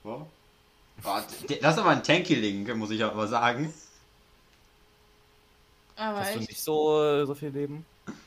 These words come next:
Speaker 1: Doch.
Speaker 3: Ich hab alle Schreine gemacht.
Speaker 2: Ich auch.
Speaker 1: Ich glaub, ich nehme mir für noch ganz paar. Oder? Ich weiß es nicht mehr.
Speaker 2: <laughs> Das kann ich dir nicht sagen.
Speaker 1: Aber ja, ich hab aber auch, ja.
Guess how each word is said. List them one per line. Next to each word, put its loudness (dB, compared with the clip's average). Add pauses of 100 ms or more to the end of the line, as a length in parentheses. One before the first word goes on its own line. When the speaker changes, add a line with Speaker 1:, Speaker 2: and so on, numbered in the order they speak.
(520)
Speaker 1:
Doch. 0
Speaker 3:
Ich -6
hab 2
alle 0
Schreine -2
gemacht. -6 (320)
Speaker 2:
Ich -6
auch. -2 (760)
Speaker 1:
Ich -20
glaub, -2
ich -10
nehme -6
mir -14
für -12
noch -10 (120)
ganz -18
paar. -20 (640)
Oder? -8 (680)
Ich -20
weiß -2
es -6
nicht -8 (200)
mehr. -2
Speaker 2:
<laughs> -4
Das -2
kann 4
ich 0
dir 0
nicht -2
sagen. 2
Speaker 1:
Aber 2
ja, 0
ich -6
hab -6
aber -6
auch, -12
ja. -10